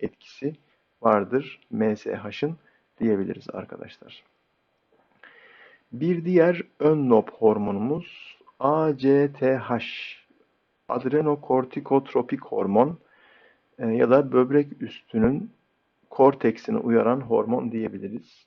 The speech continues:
İsmi biraz tuhaf bunun. A C T H şeklinde aklınızda tutabilirsiniz. Bu ne yapar? Böbrek üstü bezlerinin kabuk bölgesini uyaran ve oradan kabuk bölgesinden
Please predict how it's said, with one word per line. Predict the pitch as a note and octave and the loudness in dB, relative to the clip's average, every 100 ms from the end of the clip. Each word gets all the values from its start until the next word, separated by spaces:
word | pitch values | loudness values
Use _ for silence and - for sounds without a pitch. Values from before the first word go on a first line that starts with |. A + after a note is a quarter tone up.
| - | -20
İsmi | C3 - A#2+ | -20 -16 -8
biraz | A#2+ A2 - | -6 -6 -6
tuhaf | - A#2 - - | -2 -2 -4 -12
bunun. | D3 B2 - - | -10 -10 -10 0
A | A#2 A2+ | 2 2
C | A#2 A#2 | 0 -2
T | A2+ | -4
H | G#2+ A2+ | -6 -8
şeklinde | - G#2 G2 G2 | -12 -12 -8 -6
aklınızda | G#2+ - G#2 A2 | -6 -8 -10 -8
tutabilirsiniz. | B2 - A2 G#2 - _ _ _ - | -8 -6 -6 -6 -16 _ _ _ -8
Bu | F3+ | -4
ne | |
yapar? | E3+ - C3+ E3 _ _ _ - - _ _ C3+ | -4 -4 -6 -6 _ _ _ -20 -20 _ _ -2
Böbrek | D3 F3+ F#3 - | 0 0 0 -6
üstü | G#2+ - G#2 | -14 -10 0
bezlerinin | G#2+ G#2 G#2 F#2+ F#2+ C3+ F#3+ G#3 _ | 0 0 -4 -2 -2 -4 -6 -14 _
kabuk | - - C#3+ _ _ _ | -6 -6 -10 _ _ _
bölgesini | A2 G2+ F#2+ F#2 - G2 - | -4 -4 -4 -12 -8 -10 -8
uyaran | G#2 F#2+ G2 C3 G3 _ _ - _ - | -6 -4 -4 -6 -8 _ _ -20 _ -4
ve | A#2 | -2
oradan | - E3 C#3+ A#2 E3 A3+ _ _ _ | 2 2 4 2 0 -6 _ _ _
kabuk | - A2+ C#3+ - | -4 -4 -2 0
bölgesinden | A2 G#2 G2 G2 A2 C#3+ F#3+ | 0 0 -6 -8 -4 -4 -6